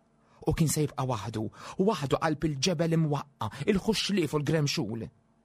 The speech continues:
Ġabar il-ktieb mill-art, qafsu bejn idejh u qiegħdu lura minn inħadu. "Xi ġralek, Mast? Jaqgħu m'intix tħossok fija?" staqsih it-tabib. "Le, xej, xej, kultant l-istonku jittantani,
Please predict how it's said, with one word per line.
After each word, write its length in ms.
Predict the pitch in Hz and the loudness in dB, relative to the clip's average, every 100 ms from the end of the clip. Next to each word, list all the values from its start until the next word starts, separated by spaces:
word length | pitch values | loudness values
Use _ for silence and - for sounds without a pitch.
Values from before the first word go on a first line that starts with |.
| _ _ _ | _ _ _
Ġabar 380 | 110 139 135 147 | -2 0 2 0
il-ktieb 320 | 123 - 120 | -2 -2 0
mill-art, 520 | 110 113 131 151 - - - - | 2 2 -2 -4 -8 -12 -16 -2
qafsu 320 | 151 143 - | 0 0 0
bejn 240 | 143 139 131 | 0 2 2
idejh 340 | 160 185 190 - - - | 2 0 -2 -8 -10 -6
u 60 | |
qiegħdu 340 | - 135 120 120 | -2 0 2 2
lura 240 | 160 156 | 2 2
minn 160 | 131 113 | 2 2
inħadu. 360 | 120 107 113 107 - _ _ _ _ _ _ _ _ _ | 0 -2 -4 -6 -10 _ _ _ _ _ _ _ _ _
"Xi 120 | - | -4
ġralek, 380 | 214 120 107 120 | 0 0 0 0
Mast? 420 | 113 90 - - - - | -2 -2 -6 -12 -16 -2
Jaqgħu 200 | - 240 | 0 2
m'intix 260 | 160 127 - | 2 0 -4
tħossok 400 | - 113 165 - | -4 -4 -6 -2
fija?" 340 | 214 131 107 - _ _ | 0 0 0 -6 _ _
staqsih 380 | - 120 120 101 | -10 -6 -4 -2
it-tabib. 560 | 110 - 104 131 135 - - _ _ - - - | -4 -4 -2 -2 -2 -8 -20 _ _ -20 -14 -2
"Le, 480 | 240 240 233 226 220 | 0 2 2 2 0
xej, 380 | - 208 202 | 0 2 2
xej, 240 | 190 202 190 | 0 0 0
kultant 380 | 190 - 190 180 | 0 0 0 0
l-istonku 500 | 156 - 196 175 165 | -2 -2 0 2 0
jittantani, 720 | 160 160 143 170 143 139 139 | 0 0 0 2 2 2 0